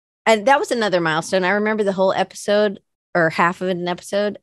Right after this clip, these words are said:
I did. I was like, "My mom didn't even show up. Oh my gosh." And I'm like, "I guess."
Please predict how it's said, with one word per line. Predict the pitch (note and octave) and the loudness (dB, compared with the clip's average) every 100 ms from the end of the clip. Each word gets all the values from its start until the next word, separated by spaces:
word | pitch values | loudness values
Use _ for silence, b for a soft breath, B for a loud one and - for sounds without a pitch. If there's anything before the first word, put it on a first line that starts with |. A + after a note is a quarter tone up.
| F#3+ | -4
I | |
did. | F3 F3+ F3 G3+ F#3 - | -2 2 2 2 -2 -8
I | F3+ | -6
was | F3+ | -6
like, | G3 | -8
"My | G#3 D4+ | -6 -4
mom | C#4 A3+ D4 C4 | -4 -6 -10 -10
didn't | F#3 E3 | -10 -6
even | E3 D#3 | -4 -6
show | C3+ D3 | -6 -6
up. | C#3 C3+ - | -4 -6 -8
Oh | E4+ | -10
my | F#4+ G4+ | -8 -8
gosh." | F4 F#4 F4 D#4 - | -8 -6 -6 -8 -8
And | F#3+ | -8
I'm | F#3+ | -6
like, | F#3+ F#3+ | -8 -6
"I | G#3+ | -8
guess." | A3 C#4 - | -4 -6 -6